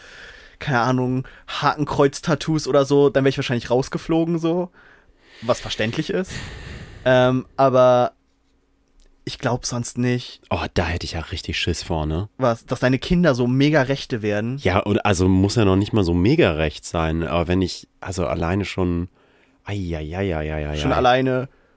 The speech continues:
Speaker 2: Ja, so ein Kind, was irgendwann
Speaker 1: Ah,
Speaker 2: ankommt und
Speaker 1: warte, war
Speaker 2: sagt
Speaker 1: das nicht,
Speaker 2: irgendwie,
Speaker 1: war das
Speaker 2: „Ja,
Speaker 1: nicht
Speaker 2: ist schon
Speaker 1: irg-
Speaker 2: schwierig mit den Braunen.“
Speaker 1: War, <laughs> war das nicht irgend so ein Chant irgendwie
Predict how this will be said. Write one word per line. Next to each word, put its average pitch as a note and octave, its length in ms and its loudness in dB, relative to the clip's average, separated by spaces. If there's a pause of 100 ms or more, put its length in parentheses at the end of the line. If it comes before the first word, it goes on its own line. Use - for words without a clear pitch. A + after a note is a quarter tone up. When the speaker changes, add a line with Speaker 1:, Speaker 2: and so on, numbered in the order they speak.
(220)
Speaker 2:
Ja, F#2 160 0
so F#2+ 80 0
ein F#2 80 0
Kind, G#2+ 220 0
was F#2 140 2
irgendwann G2 240 2
Speaker 1:
Ah, E2+ 60 2
Speaker 2:
ankommt G#2+ 200 0
und G#2 60 6
Speaker 1:
warte, F#2+ 180 4
war D3+ 100 6
Speaker 2:
sagt D#3 40 0
Speaker 1:
das A2 80 2
nicht, G2 200 2
Speaker 2:
irgendwie, F#2+ 40 4
Speaker 1:
war F2 80 6
das E2+ 80 4
Speaker 2:
„Ja, F#2 60 4
Speaker 1:
nicht F#2 100 0
Speaker 2:
ist - 40 -4
schon G2+ 160 0
Speaker 1:
irg- F#2+ 40 -4
Speaker 2:
schwierig G2+ 320 -2
mit E2 100 0
den D2+ 120 -2
Braunen.“ D#2 440 -6 (220)
Speaker 1:
War, C3+ 140 -2
<laughs> - 420 -6 (240)
war F3 120 2
das E3+ 140 -2
nicht F#3 120 0
irgend D3+ 220 -4
so C#3+ 80 0
ein B2+ 80 -2
Chant D3+ 600 0
irgendwie C3+ 520 -4